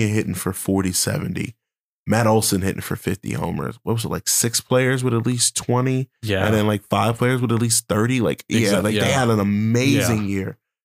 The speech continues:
Speaker 1: And you're like, "Okay." And then you have that pitching. And then I'm like, "Man, this could, this could be it." And then when you're like Philly, where you're like, "Okay, we're better. We're not like, you know, we're like, oh, we're fluky.
Speaker 2: Yeah.
Speaker 1: Like,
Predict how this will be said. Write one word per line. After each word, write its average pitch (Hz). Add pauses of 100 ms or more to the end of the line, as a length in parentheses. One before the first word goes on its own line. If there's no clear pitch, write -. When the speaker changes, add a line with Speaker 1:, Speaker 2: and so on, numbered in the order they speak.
(160)
Speaker 1:
And 104
you're 107
like, -
"Okay." - (480)
And 98
then 113
you 113
have 107
that 101
pitching. -
And 95
then 98 (400)
I'm -
like, -
"Man, -
this -
could, -
this -
could 92
be 95
it." -
And 95
then 101
when -
you're -
like -
Philly, 160
where 107
you're 101
like, 101
"Okay, 98 (260)
we're 151
better. 98
We're 110
not 110
like, 101 (160)
you 107
know, 101
we're 98
like, 95
oh, 107
we're 101
fluky. 117
Speaker 2:
Yeah. 120
Speaker 1:
Like, 95